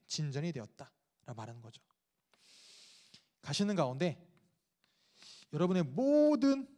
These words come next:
거, 가치는 하늘에 두시기 바랍니다. 오직 예수 그리스도께 두시기 바랍니다. 세상의 모든 것들은 배설물로 여기시고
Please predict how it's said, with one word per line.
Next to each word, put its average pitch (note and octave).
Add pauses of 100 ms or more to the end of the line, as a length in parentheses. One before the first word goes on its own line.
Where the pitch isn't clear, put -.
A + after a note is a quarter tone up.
(720)
거, B2+
가치는 G3+ (540)
하늘에 G3
두시기 A#2+
바랍니다. F2+ (460)
오직 A#3
예수 D#3
그리스도께 F3
두시기 C3+
바랍니다. G2+ (300)
세상의 G3+
모든 G3+
것들은 A#3 (240)
배설물로 A3+
여기시고 C3+